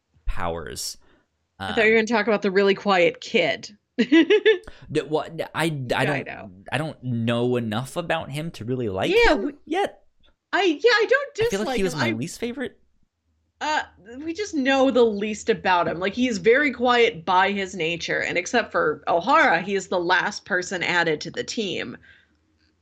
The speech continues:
Speaker 2: So that's, it's
Speaker 1: Yeah.
Speaker 2: kind of the point of him. Like, it makes sense why we don't know as much about him.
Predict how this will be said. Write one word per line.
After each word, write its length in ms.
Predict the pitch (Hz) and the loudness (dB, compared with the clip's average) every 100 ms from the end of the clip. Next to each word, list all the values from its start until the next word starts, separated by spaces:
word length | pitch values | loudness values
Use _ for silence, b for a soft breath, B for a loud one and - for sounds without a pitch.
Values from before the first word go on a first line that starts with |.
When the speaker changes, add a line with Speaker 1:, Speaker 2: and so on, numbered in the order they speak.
| _ | _
Speaker 2:
So 220 | - 165 | -4 0
that's, 360 | 170 170 - - - _ | 2 0 -6 -16 -20 _
it's 220 | 240 269 - | 0 0 2
Speaker 1:
Yeah. 60 | |
Speaker 2:
kind 100 | 320 | 4
of 60 | 262 | 4
the 120 | 196 - | 2 0
point 240 | 294 285 | 2 4
of 100 | 214 | 4
him. 360 | 202 165 135 123 | 2 0 -2 -4
Like, 180 | 202 185 | -2 0
it 140 | 208 | 0
makes 240 | 254 - | 0 -2
sense 400 | - - 226 202 | -4 2 2 2
why 160 | 185 170 | -2 -2
we 100 | 160 | 0
don't 200 | 156 - | -2 -2
know 160 | 160 156 | -2 -2
as 120 | 160 | -6
much 220 | 156 147 | -8 -6
about 360 | 151 143 120 - | -2 0 0 -4
him. 240 | 52 | -10